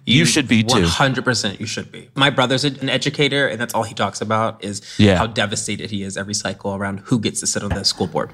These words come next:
Speaker 1: Well, because th-, this is not gonna stop because Ron DeSantis knows it gets some attention. We're gonna keep seeing more of this. So for me, it's like, all right, how can I be vigilant?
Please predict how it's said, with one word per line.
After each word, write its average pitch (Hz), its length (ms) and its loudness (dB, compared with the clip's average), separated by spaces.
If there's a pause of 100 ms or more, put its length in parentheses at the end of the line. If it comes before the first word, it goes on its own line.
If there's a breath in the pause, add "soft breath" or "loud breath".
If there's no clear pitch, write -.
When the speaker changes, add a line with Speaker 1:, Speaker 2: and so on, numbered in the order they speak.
(300 loud breath)
Speaker 1:
Well, 160 80 6
because 185 220 4
th-, 147 200 2
this 175 200 2
is 180 220 0
not 143 340 2
gonna 127 180 4
stop 123 640 2
because 117 320 2
Ron 117 240 4
DeSantis 110 460 0
knows 110 260 4
it 98 80 -8
gets 104 160 0
some 95 140 0
attention. 85 500 2
We're 117 80 4
gonna 185 160 4
keep - 240 -2
seeing 110 260 4
more 123 240 6
of 85 100 0
this. 85 180 0
So 95 280 2
for - 160 -2
me, 135 220 4
it's 95 180 0
like, 92 200 2
all 110 60 4
right, 95 140 2
how 104 160 4
can 107 120 2
I 104 80 2
be 101 140 0
vigilant? 76 580 -2